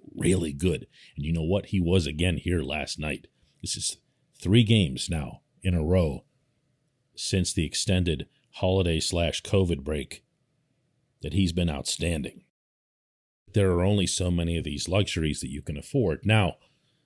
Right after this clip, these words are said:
this is, of course, where the conversation turns to,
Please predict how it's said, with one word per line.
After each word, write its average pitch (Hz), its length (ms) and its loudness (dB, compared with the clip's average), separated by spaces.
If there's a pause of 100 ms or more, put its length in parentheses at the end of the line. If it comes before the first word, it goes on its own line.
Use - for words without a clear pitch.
(440)
this 131 300 6
is, 90 160 2
of 76 160 -8
course, 90 320 -2
where 85 160 0
the 71 80 -6
conversation 78 680 -4
turns 85 380 -4
to, 69 220 -6